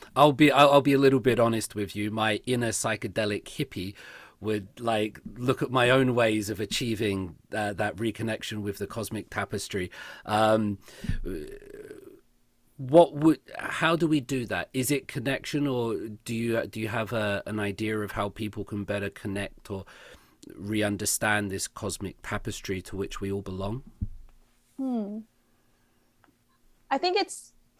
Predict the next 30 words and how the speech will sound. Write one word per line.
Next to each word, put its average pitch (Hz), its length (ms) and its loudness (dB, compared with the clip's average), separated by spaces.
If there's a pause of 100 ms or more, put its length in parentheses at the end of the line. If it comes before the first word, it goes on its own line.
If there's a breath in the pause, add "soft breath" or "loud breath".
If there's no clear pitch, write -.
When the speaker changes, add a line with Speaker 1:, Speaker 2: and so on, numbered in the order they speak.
(140)
Speaker 2:
it 277 100 4
starts 381 380 4
with 339 240 4
your 254 580 6
immediate, 254 640 4 (380)
um, 214 500 -2
circ-, 254 360 2
like, 226 160 6
the 247 80 4
people 294 320 4
around 226 360 4
you, 175 240 -4 (160)
like, 220 200 6
who's 302 280 6
in 302 120 4
your 269 120 4
life 220 320 6
right 220 200 2
now, 196 420 -2 (120)
who's 247 120 0
in 240 100 2
front 220 200 0
of 202 120 -2
you, 185 340 -2 (560)
um, 202 540 0 (600)
looking 247 300 6
them 262 160 6
in 240 60 2
the 233 140 4
eyes, 196 580 2